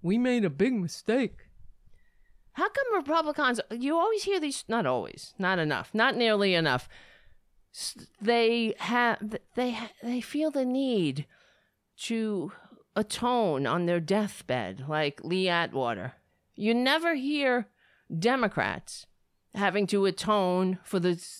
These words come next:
for the harm they've done. "Oh, that's because Democrats wouldn't, uh, atone." No, because, uh, Democrats don't do any harm. I mean, they do harm. Yes, okay,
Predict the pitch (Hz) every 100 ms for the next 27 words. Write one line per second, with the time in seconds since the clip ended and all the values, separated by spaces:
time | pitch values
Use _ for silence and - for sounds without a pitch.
0 | - - 220 208 240 311 240 147 131 127
1 | 107 - 139 _ _ _ _ _ _ _
2 | _ _ _ _ _ _ _ _ _ _
3 | 240 240 320 - 220 247 190 247 247 247
4 | 269 247 214 247 269 247 233 233 233 226
5 | 214 - - - 220 285 294 330 294 180
6 | 147 - - 247 349 - 131 139 190 277
7 | 269 247 233 269 494 - 370 370 254 339
8 | 285 311 339 311 285 269 453 180 113 135
9 | - - _ _ _ 107 123 120 120 151
10 | 160 165 175 170 156 135 151 - 165 98
11 | - - - 143 127